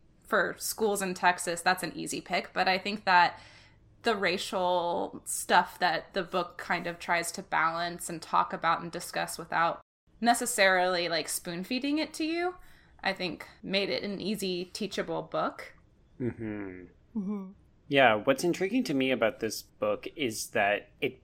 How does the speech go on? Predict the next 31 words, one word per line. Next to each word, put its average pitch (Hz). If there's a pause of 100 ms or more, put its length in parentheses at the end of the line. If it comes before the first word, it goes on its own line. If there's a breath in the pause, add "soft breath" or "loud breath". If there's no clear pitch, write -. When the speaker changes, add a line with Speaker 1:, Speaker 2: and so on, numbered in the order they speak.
(120)
Speaker 2:
feels 165
very 120
young. 101
Like, 110
when 117
I 110
was 113
reading 113
it, 104
it's 113
a 104
very 90
fast -
read, 104
it's 98
a 101
very 92
accessible 117
read, 127 (320 loud breath)
and 110
yet, 107
as 123
I'm 120
reading 113
it, 95
all 107
I 120
can 107
think 107
of 98
is, 98